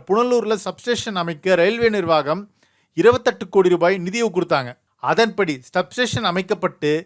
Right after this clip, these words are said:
சுமார் ரெண்டு புள்ளி அஞ்சு கிலோமீட்டர் தூரத்துக்கு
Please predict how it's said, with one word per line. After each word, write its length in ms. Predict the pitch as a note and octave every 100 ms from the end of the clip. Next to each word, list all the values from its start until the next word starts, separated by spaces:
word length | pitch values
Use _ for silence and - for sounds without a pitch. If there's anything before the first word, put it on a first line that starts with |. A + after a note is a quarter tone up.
| _ _
சுமார் 400 | - F3+ F#3 D3+
ரெண்டு 280 | E3 A3 A#3+
புள்ளி 220 | B3 A3+
அஞ்சு 300 | E3 F#3+ A#3+
கிலோமீட்டர் 440 | A#3+ A3+ F#3+ F3 E3+
தூரத்துக்கு 460 | F#3+ D3+ C#3 D3